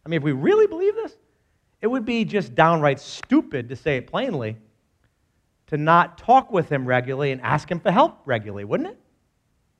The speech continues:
But that's what we do. A friend of mine shared recently how his mom, who's a longtime, very devout Christian, uh, literally prays about everything, <laughs> from parking spaces to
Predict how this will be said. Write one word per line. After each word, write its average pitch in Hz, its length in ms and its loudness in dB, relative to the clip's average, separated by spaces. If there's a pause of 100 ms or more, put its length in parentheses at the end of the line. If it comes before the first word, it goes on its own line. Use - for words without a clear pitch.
(480)
But 127 100 -8
that's 131 140 -2
what 135 100 -8
we 123 100 -2
do. 107 200 -8 (1400)
A 156 60 -8
friend 240 220 2
of 233 60 2
mine 190 180 4
shared 185 300 2
recently 170 460 0
how 147 180 4
his 139 180 -2
mom, 151 440 4
who's 143 160 -10
a 139 40 -4
longtime, 151 540 0
very 151 160 0
devout 143 400 -2
Christian, 143 500 -4 (640)
uh, 117 380 -2 (120)
literally 233 520 2
prays 196 360 0
about 151 360 2
everything, 139 600 2 (300)
<laughs> - 80 -10 (540)
from 143 160 -2
parking 190 420 4
spaces 170 680 0
to 120 320 -4